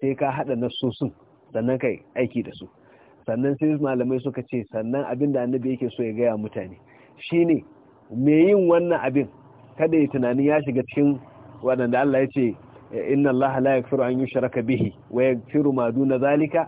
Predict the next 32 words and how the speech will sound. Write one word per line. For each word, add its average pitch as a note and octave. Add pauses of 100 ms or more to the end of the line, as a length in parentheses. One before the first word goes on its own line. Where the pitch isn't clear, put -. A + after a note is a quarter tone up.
liman B2
yasha." A#2 (340)
Shi F#3+
kawai A3
ba E3+
za E3
a C#3+
gafarta B2
masa A#2
ba, - (180)
sai D#3
an D#3+
ƙona D#3+
shi -
kawai. A2 (760)
Maganar E3
sa -
ƙarya, A2+ (540)
alƙawari D#3+
ya B2
saba, C3 (360)
sannan E3+
ha'inci. F3+ (520)
To C#3+
wa-, C#3
me D3
yake E3+
nema C#3+
a C3
wurin A#2
Allah? A2+ (1400)
Babu. B2